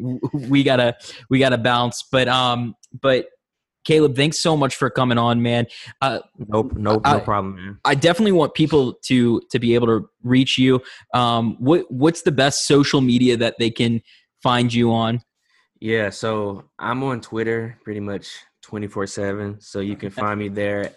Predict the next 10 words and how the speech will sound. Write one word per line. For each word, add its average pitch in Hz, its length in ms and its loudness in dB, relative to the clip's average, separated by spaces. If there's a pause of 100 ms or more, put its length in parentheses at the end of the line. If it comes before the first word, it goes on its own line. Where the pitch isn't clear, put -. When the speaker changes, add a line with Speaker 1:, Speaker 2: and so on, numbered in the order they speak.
(160)
Speaker 2:
at 107 420 -4
Coach - 500 -8
Faulkie, - 1200 -4
F 110 340 -4
A 101 100 -2
U 107 560 -2
L 107 240 -2
K 107 480 -8 (140)
I 104 320 -2
E, 110 240 -10